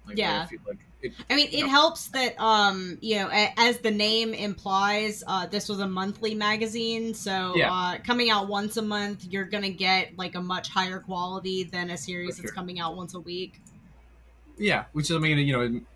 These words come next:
Speaker 1: might be less of a, like, "Wow, he's such a great artist," and more of, like, "Hey, you have time to do it?" But a-, as soon as you get
Speaker 2: I mean,
Speaker 1: into
Speaker 2: it's a,
Speaker 1: the
Speaker 2: you know, it's a
Speaker 1: more
Speaker 2: little column A, a little column B. Like,
Speaker 1: Yeah.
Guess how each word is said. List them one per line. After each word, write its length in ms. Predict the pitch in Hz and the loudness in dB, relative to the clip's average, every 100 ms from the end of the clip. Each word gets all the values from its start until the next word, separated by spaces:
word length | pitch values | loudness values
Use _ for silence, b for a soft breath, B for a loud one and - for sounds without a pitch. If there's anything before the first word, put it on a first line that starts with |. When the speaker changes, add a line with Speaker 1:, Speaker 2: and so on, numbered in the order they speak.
| - | -8
Speaker 1:
might 240 | 135 135 135 | 0 0 0
be 60 | |
less 280 | 123 117 - | 0 0 -2
of 100 | 117 | -4
a, 40 | 110 | -4
like, 200 | 107 113 | -4 -2
"Wow, 160 | 117 | -2
he's 160 | 113 113 | -2 -6
such 140 | 117 | -8
a 40 | 113 | -6
great 200 | 107 107 | -4 -2
artist," 360 | 110 104 - | -4 -6 -8
and 80 | 107 | -8
more 160 | 104 104 | -6 -4
of, 80 | |
like, 140 | 101 101 | -6 -4
"Hey, 80 | 120 | -4
you 160 | 110 | -4
have 80 | 104 | -6
time 240 | - 107 | -6 -8
to 80 | 123 | -6
do 160 | 131 135 | -2 -2
it?" 180 | 139 - - - | -2 -6 -12 -2
But 220 | 120 - | 0 0
a-, 180 | 120 120 | -2 -2
as 120 | 135 | 0
soon 180 | - 147 | 2 2
as 100 | 123 | 2
you 60 | 117 | 0
get 140 | 117 | 2
Speaker 2:
I 120 | 381 | 4
mean, 60 | 415 | 4
Speaker 1:
into 140 | 440 | 4
Speaker 2:
it's 120 | 440 403 | 2 0
a, 40 | |
Speaker 1:
the 60 | 339 | 2
Speaker 2:
you 80 | |
know, 120 | 381 330 | 4 4
it's 120 | 427 | 4
a 40 | |
Speaker 1:
more 40 | 415 | 2
Speaker 2:
little 200 | 453 440 | 2 4
column 320 | 330 285 269 | 6 4 6
A, 100 | 247 | 4
a 60 | 233 | 4
little 160 | 214 214 | 2 2
column 360 | 220 196 185 | 4 4 2
B. 240 | 180 160 147 | -2 -4 -4
Like, 240 | 190 180 | 0 4
Speaker 1:
Yeah. 140 | - | 4